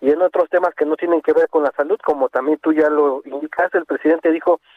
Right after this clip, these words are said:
que, pues, que está en duda la credibilidad de la dea y que debe, eh, la dea in-, hacer una investigación interna sobre el expediente que se hizo contra el general,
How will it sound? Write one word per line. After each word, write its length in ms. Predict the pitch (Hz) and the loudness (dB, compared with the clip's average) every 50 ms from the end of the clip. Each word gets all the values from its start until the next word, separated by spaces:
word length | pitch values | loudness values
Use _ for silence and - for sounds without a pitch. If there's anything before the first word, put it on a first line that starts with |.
| _ - - - - _ _ _ - | _ -20 -20 -20 -20 _ _ _ 0
que, 260 | 147 165 - - - - | 0 2 0 0 -2 -2
pues, 140 | - 180 - | -4 -4 -2
que 100 | - 135 | -2 -4
está 140 | - 180 185 | 0 0 -2
en 120 | 185 180 | 0 0
duda 240 | 202 208 196 185 160 | 0 2 2 2 2
la 120 | 156 139 | 2 -2
credibilidad 600 | - - 135 - 139 139 139 139 147 160 170 175 175 | -4 -4 -6 -4 -4 -6 -4 0 2 2 2 4 4
de 80 | 170 | 4
la 160 | 151 143 135 | 2 2 2
dea 300 | 139 165 185 180 180 - _ _ _ _ _ _ _ _ _ _ | 2 4 2 2 0 -2 _ _ _ _ _ _ _ _ _ _
y 100 | 147 139 | -12 -12
que 200 | - - - 143 | -6 -2 0 2
debe, 540 | 139 170 185 185 185 185 170 - 135 131 127 | 2 4 4 4 2 2 2 0 -2 -2 -2
eh, 20 | 113 | 0
la 180 | 131 127 127 123 | 0 0 0 2
dea 200 | 151 175 185 180 | 2 2 2 2
in-, 140 | 175 175 - | -2 -4 -4
hacer 260 | 135 127 - 165 170 | -2 0 0 0 -2
una 220 | 175 180 180 170 | -2 -2 -2 0
investigación 600 | 156 139 135 123 _ - 127 135 123 - 170 165 175 | 0 0 -4 -6 _ -2 -2 -2 0 0 0 0 0
interna 500 | 165 147 - - 165 156 160 165 165 - - | 0 0 0 -2 -2 -2 0 -2 -2 -2 -2
sobre 400 | - 143 131 123 135 131 127 - _ - - _ _ _ _ - | -2 -2 0 0 0 0 -2 -2 _ -12 -20 _ _ _ _ -2
el 140 | 139 143 147 | 0 0 0
expediente 680 | 147 - - - - - - 349 440 494 - - 466 - | 0 -4 -4 -2 0 0 2 2 0 0 2 0 -2 -2
que 140 | - - - | -4 -6 -2
se 140 | - - | 0 0
hizo 240 | 151 - - - 190 - | 0 0 -2 -6 -4 -2
contra 320 | - 170 143 - - 143 | -2 -4 -2 -2 -2 -2
el 80 | 123 - | -2 -2
general, 400 | - 131 139 151 170 180 170 | -4 -2 0 2 2 0 -2